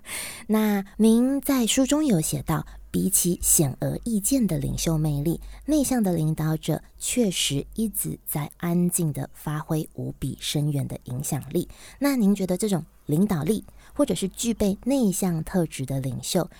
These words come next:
是拥有怎么样不同于他人的深远影响力呢？或者是您在心目中有没有哪一些经典或者是知名的企业家或者名人，就具备您所叙述这种影响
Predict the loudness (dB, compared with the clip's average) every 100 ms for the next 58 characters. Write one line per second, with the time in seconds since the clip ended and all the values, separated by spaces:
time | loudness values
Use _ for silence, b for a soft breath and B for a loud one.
0 | B B -2 2 2 0 B B -4 0
1 | 0 2 0 0 -4 -4 -2 0 -2 -2
2 | -4 -2 -2 -2 -4 -2 0 0 0 -2
3 | -4 -14 -8 -2 2 2 2 0 0 0
4 | -6 -4 -4 -2 -4 -4 -2 0 0 -2
5 | -4 -6 B B 0 2 2 4 4 4
6 | 2 2 4 4 4 4 0 B B 2
7 | 4 2 0 -2 -2 4 4 6 4 2
8 | 2 0 -2 -2 2 4 4 4 2 2
9 | 0 -2 -2 0 2 2 4 4 2 -2
10 | B B -2 -2 0 0 4 4 2 B
11 | 4 4 2 0 -2 0 0 2 -2 -2
12 | -4 -6 -2 2 4 2 0